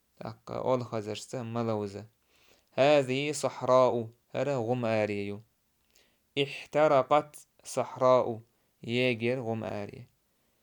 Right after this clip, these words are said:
يمر الجمل في صحراء.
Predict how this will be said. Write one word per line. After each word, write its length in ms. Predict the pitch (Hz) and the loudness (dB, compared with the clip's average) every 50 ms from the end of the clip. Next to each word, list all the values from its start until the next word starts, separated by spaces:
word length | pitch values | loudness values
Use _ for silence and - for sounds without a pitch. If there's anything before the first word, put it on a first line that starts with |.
| _ _ - | _ _ -8
يمر 520 | - 117 120 127 143 156 151 139 139 131 127 | -6 -4 -2 0 2 2 2 2 2 2 0
الجمل 680 | 120 117 113 131 139 143 143 139 131 131 147 156 - - | 0 -2 0 0 0 2 2 0 0 0 -2 -4 -6 -8
في 240 | - - 131 123 | -8 -6 -4 -4
صحراء. 680 | 120 - 123 113 - 117 117 117 113 110 - - 117 117 | -4 -4 -6 -6 -4 0 0 2 2 2 0 -2 -6 -10